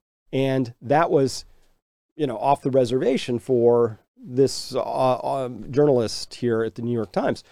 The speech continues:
So at any rate, this is, this is, uh, the kind of stuff that once you can see it, once you have that understanding of the games that are being played from a propaganda standpoint, wow, now the world is yours again a little bit. You are free from that. And by the way, very sophisticated propaganda efforts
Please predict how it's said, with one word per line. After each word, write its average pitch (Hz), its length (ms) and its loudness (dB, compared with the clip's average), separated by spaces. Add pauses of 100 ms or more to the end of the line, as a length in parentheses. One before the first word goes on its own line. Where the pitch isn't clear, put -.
(220)
So - 120 2
at 262 80 4
any 247 100 4
rate, 156 220 6 (760)
this 180 280 8
is, 185 240 0
this 165 220 4
is, 139 220 -2
uh, 135 180 8
the 127 100 0
kind 131 260 2
of 120 260 0
stuff - 340 0
that 117 160 -4
once 139 380 2
you 175 80 -6
can 139 180 -4
see 151 380 -4
it, - 180 -8
once 131 320 -4
you 147 120 -2
have 143 420 -2
that 143 360 0
understanding 135 720 0
of 101 160 -8
the 104 80 -10
games 135 500 0
that 117 100 -2
are 117 60 0
being 107 200 -2
played 110 260 -2
from 104 140 -6
a 95 40 -6
propaganda 123 520 2
standpoint, 107 460 -2 (420)
wow, 135 400 6 (140)
now 139 340 4
the 170 100 4
world 147 440 6
is 170 340 2
yours 285 340 2
again 120 260 2
a 117 60 0
little 117 220 2
bit. 110 120 -2
You 156 160 2
are 147 40 0
free 262 460 -2
from 117 260 -4
that. 90 180 -8
And 127 80 -8
by 180 160 0
the 180 80 0
way, 107 160 0
very 127 380 2
sophisticated 107 800 -8
propaganda 107 600 -4
efforts 98 440 -10